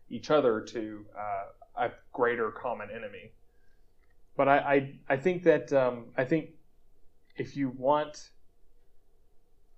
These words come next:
Speaker 2: lasting peace and prosperity, there has to be convergence. Not necessarily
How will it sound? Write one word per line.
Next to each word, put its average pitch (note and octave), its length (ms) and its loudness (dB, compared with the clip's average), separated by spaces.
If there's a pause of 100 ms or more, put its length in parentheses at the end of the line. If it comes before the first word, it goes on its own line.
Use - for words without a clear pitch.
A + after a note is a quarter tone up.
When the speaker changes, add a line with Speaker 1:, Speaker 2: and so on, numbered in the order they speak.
(440)
Speaker 2:
lasting C3 760 0 (220)
peace C3 300 -2
and A#2+ 100 -4
prosperity, C#3 760 0 (260)
there B2 160 6
has C3+ 280 0
to C3 80 -8
be A#2 380 -6 (1160)
convergence. - 680 -6 (260)
Not D3+ 480 2
necessarily D3 920 2